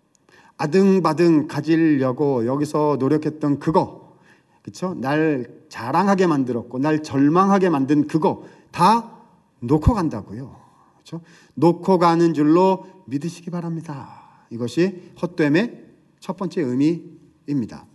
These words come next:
그러니까 놓고, 가지고 갈 것처럼 제발 살지 마세요. 이런 뜻이겠죠? 이렇게 말씀을 드리면 우리 여러분들, 우리 성도들께서는 아마 두 가지 반응 중에 하나로 반응을 하실 것이라 예상이 됩니다.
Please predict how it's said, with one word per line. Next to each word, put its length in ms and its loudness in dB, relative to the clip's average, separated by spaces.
그러니까 220 -4
놓고, 500 -4
가지고 420 0
갈 180 -2
것처럼 420 -2
제발 260 -4
살지 760 -4
마세요. 440 0
이런 180 -4
뜻이겠죠? 540 -12
이렇게 280 0
말씀을 400 0
드리면 640 -6
우리 460 -8
여러분들, 520 -4
우리 120 -6
성도들께서는 800 -4
아마 360 -6
두 160 -10
가지 260 0
반응 300 0
중에 160 0
하나로 380 -2
반응을 380 -2
하실 220 -4
것이라 500 -8
예상이 680 0
됩니다. 480 -12